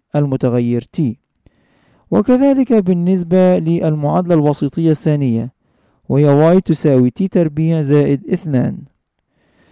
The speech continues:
سوف نقوم ب-، بالتعويض عن قيمة تي في المعادلة الثانية، وهي إكس زائد واحد تقسيم ثلاثة،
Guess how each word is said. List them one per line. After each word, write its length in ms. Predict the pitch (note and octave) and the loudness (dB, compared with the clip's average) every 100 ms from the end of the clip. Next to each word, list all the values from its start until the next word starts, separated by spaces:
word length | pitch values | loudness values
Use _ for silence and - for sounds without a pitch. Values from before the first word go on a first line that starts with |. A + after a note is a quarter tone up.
| _ _ | _ _
سوف 240 | F#3+ G#3 | 2 4
نقوم 520 | B3 A#3+ C4+ C#4+ C#4+ | 2 2 2 2 0
ب-، 540 | A#3 - D#3 F3+ D#3 - | -4 -6 0 2 2 2
بالتعويض 800 | E3+ F#3+ - F3 E3+ F#3+ A3 G3+ | -2 -2 -2 0 2 2 2 0
عن 440 | - D3+ D#3 C3+ | -4 -2 -2 -2
قيمة 420 | - A#3+ B3 A3 F#3 - | -6 -4 0 -2 -4 -6
تي 220 | F3 C#3 | -2 0
في 120 | - | 0
المعادلة 640 | F3 E3 D#3+ E3 D#3+ D#3 C3 | -2 -2 0 0 0 0 0
الثانية، 880 | - F#3+ - F#3 E3 E3 F3 G#3+ G#3 _ _ _ _ _ _ _ _ _ _ _ _ _ - | -2 -4 -2 0 0 0 -2 -2 -4 _ _ _ _ _ _ _ _ _ _ _ _ _ 0
وهي 480 | E3 A3 G#3+ G#3 - _ _ - | 4 6 6 2 -2 _ _ -2
إكس 220 | A3+ - F3+ | -2 0 0
زائد 300 | E3+ D#3 D#3 | 2 2 2
واحد 240 | F3 F3 | 2 0
تقسيم 440 | - - - E3 | -4 -6 -4 -4
ثلاثة، 520 | E3 D#3+ A#2 A#2+ - | -2 -2 -2 -4 -10